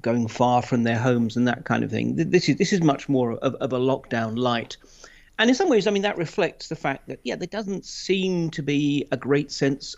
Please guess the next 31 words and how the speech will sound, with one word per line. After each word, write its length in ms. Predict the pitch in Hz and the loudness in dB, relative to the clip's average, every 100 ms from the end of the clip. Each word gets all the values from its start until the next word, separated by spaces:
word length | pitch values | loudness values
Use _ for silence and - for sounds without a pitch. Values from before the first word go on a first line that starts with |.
| - | -2
of 340 | 123 123 120 - | 2 2 2 2
emergency 640 | 220 208 135 - - - - _ | 4 4 0 -4 -4 -4 -8 _
about 400 | - 127 110 107 | -4 -2 -2 -6
it. 100 | - - | -10 -8
I 40 | |
mean, 200 | 143 131 95 | -4 -4 -4
you 80 | |
know, 60 | 123 | -4
we 100 | - | 0
had 160 | 135 135 | 0 0
this 160 | 117 - - - - - | -2 -4 -20 -20 -20 -4
record 460 | 127 180 - 185 175 | 2 2 4 4 4
high 240 | - 147 | 0 -4
levels, 560 | 139 127 117 110 - - _ _ _ - | -2 -4 -4 -8 -10 -18 _ _ _ -2
um, 500 | 131 131 127 127 123 _ | 0 2 0 -4 -10 _
of 300 | 131 127 - | -2 -2 -2
cases 380 | - 117 123 113 | -6 -8 -8 -12
and 80 | 110 | -8
deaths. 520 | 185 214 - - - - - - - _ | -6 -6 -8 -14 -16 -20 -20 -20 -20 _
We 180 | 147 156 | 0 2
have 640 | 147 156 143 143 131 127 | 2 0 0 0 -2 -4
the 100 | 135 | -6
various 580 | 123 156 160 151 139 135 | -2 2 4 4 2 0
sort 200 | - 135 | -2 -4
of 100 | 123 | -2
medical 400 | 127 143 165 147 | 0 0 0 -4
pr-, 160 | - 156 - | -4 -6 -8
specialists 1160 | 143 - 147 - 135 123 - - - - - - - _ _ _ - | -2 0 2 2 2 2 -4 -14 -12 -12 -12 -14 -20 _ _ _ -12
becoming 480 | - 277 277 254 240 - _ | -6 0 2 0 -4 -12 _
increasingly, 960 | 277 262 - - 349 - - 160 147 135 - | -4 -4 -4 -2 0 0 0 2 2 2 0
obviously, 1000 | 175 156 151 131 - 143 135 123 120 | -2 2 2 2 -2 -4 -2 -2 -4